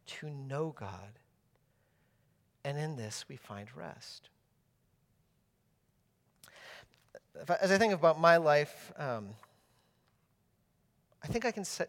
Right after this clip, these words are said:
say rightly that I, I know God more clearly now, more deeply now than I did, say, thirty years ago when I was sixteen. And it's not because I know a whole bunch of more stuff.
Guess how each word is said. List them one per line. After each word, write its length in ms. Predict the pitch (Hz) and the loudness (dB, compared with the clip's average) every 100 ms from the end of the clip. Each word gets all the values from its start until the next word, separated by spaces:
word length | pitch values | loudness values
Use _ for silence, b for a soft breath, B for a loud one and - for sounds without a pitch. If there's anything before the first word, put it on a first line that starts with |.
| - | -8
say 240 | - 165 | -8 -6
rightly 460 | 135 127 117 117 110 | -4 -6 -8 -10 -8
that 180 | 120 127 | -6 0
I, 300 | 156 156 147 B B B - | 0 0 -4 B B B -6
I 160 | 143 | -4
know 600 | 156 156 156 165 175 170 - | -4 -6 -2 0 0 -2 -6
God 540 | 131 139 139 139 127 | -4 0 0 -2 -6
more 460 | 131 123 123 123 131 | -16 -12 -10 -8 -8
clearly 560 | - - 135 123 131 120 | -10 -12 -10 -8 -10 -10
now, 320 | 101 104 107 | -10 -10 -12
more 240 | 127 139 127 - | -8 -10 -10 -14
deeply 380 | 151 151 139 127 | -14 -14 -14 -10
now 220 | 113 117 | -10 -10
than 120 | 110 | -12
I 80 | 107 | -14
did, 200 | 110 101 | -16 -14
say, 340 | - 107 98 B B B B B _ | -10 -10 -10 B B B B B _
thirty 220 | 160 147 | -8 -8
years 220 | 139 135 110 | -6 -8 -8
ago 180 | 101 98 | -12 -12
when 100 | 98 | -12
I 60 | |
was 140 | 95 - | -12 -14
sixteen. 460 | - - - 90 90 _ _ _ _ _ _ _ _ _ _ _ B B B B 170 | -14 -18 -20 -20 -20 _ _ _ _ _ _ _ _ _ _ _ B B B B 2
And 120 | 180 | 2
it's 160 | - | 2
not 200 | 185 196 | 2 2
because 240 | 190 170 156 | 2 0 0
I 80 | 143 | 0
know 580 | 139 139 151 151 147 - - | -2 -2 0 0 -4 -12 -16
a 40 | - | -14
whole 200 | - 147 | -4 -4
bunch 300 | 139 131 - | -4 -8 -10
of 120 | 110 | -14
more 280 | 120 120 110 | -10 -8 -8
stuff. 880 | - - - - 92 87 - - | -10 -12 -14 -14 -14 -14 -18 -20